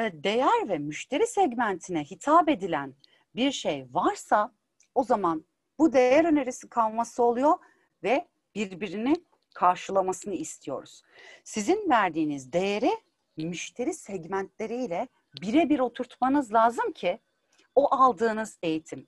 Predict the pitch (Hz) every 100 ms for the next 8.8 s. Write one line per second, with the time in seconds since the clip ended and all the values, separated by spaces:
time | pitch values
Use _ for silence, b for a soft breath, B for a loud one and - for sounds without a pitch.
0 | - 285 311 277 254 247 247 254 269 -
1 | - 170 175 392 - - - 165 - -
2 | 254 381 B B B - 240 B B _
3 | _ 196 190 - 185 - - 151 135 131
4 | 127 123 - 135 - 123 - 117 104 _
5 | B B B B - 208 208 208 196 -
6 | _ _ - 311 508 415 202 185 - 196
7 | 190 - - 247 202 294 311 320 - 381
8 | 381 254 160 160 147 139 135 320